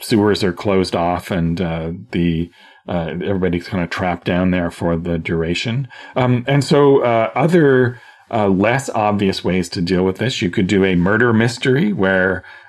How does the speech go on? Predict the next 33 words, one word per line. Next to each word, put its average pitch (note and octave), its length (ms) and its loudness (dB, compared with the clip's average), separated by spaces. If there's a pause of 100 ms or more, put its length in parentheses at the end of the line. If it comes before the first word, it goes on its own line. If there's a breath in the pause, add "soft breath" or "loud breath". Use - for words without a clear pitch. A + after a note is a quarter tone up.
a A2+ 100 0
murder A#2 380 4
victim B2 440 2
is G2+ 140 0
found, G#2 500 2 (300 loud breath)
uh, G#2+ 200 0
inside B2 520 2
a G#2+ 40 0
Fatberg. A2+ 800 0 (400 loud breath)
And, F#2 380 2
uh, F#2 280 2 (100)
that's G#2+ 320 -2
actually G2 380 -2
just F#2+ 260 -4
legit G#2 500 0
a F#2 60 -2
thing G2+ 240 0
that G#2 100 -2
makes, G2 300 -4 (100)
you G2+ 160 0
know, F#2 140 0
the, F2+ 240 -2
the G2 380 -2 (200)
victim A#2 480 0
has G2 140 0
been G2 180 4
missing G#2 340 0
for G3 200 0
years G2 360 2
and F#2 140 2
years, F#2 320 2
and F#2+ 160 2
this F#2 220 -4